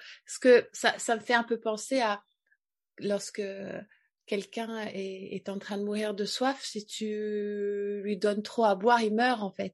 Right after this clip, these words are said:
il peut pas. C'est un peu la même chose, c'est, euh, c'est cet espace où t'as été pendant de longues années, euh, euh, affamé de tout. T'as, t'as besoin d'apprendre à te renourrir à tous les niveaux,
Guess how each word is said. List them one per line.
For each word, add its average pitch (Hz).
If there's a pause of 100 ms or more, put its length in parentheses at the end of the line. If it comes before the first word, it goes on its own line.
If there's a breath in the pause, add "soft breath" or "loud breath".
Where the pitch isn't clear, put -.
il -
peut 190
pas. 233 (680 soft breath)
C'est -
un 190
peu 226
la 220
même 220
chose, 226
c'est, 202
euh, 196 (400)
c'est -
cet 208
espace 220
où 208 (260)
t'as 208
été 214
pendant 208
de 202
longues 208
années, 214
euh, 190 (560)
euh, 196
affamé 240
de 214
tout. 302 (680)
T'as, 226
t'as 220
besoin 214
d'apprendre 226
à 208
te 208
renourrir 220 (500)
à 196 (140)
tous 277
les 254
niveaux, 233